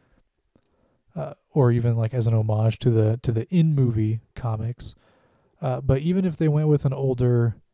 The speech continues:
actress, you know, if the next time we see X twenty-three, she's twenty-five or thirty, that's, that's fine with me.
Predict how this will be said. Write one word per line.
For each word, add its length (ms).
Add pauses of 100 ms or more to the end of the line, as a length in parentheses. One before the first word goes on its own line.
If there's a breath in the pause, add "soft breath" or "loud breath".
(480)
actress, 540
you 60
know, 140
if 60
the 60
next 180
time 160
we 100
see 260
X 120
twenty-three, 580
she's 280
twenty-five 640
or 80
thirty, 340
that's, 360 (460 soft breath)
that's 180
fine 380
with 180
me. 300